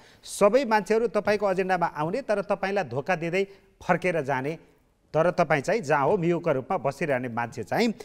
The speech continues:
र अझ तपाईँले के पनि भन्नुहुन्छ भने त्यो, अ, तपाईँको आफ्नै दाबी पनि होला, पौडेल र देउबाको समकक्षी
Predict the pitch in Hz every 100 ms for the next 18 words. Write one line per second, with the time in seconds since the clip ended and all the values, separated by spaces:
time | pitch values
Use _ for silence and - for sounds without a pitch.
0 | - - 139 220 220 240 220 220 185 214
1 | 214 156 165 156 143 175 196 117 165 156
2 | 127 - - 139 131 151 156 156 147 135
3 | - _ - 131 190 143 131 147 175 139
4 | 147 151 175 180 202 185 147 156 147 139
5 | - 170 160 139 -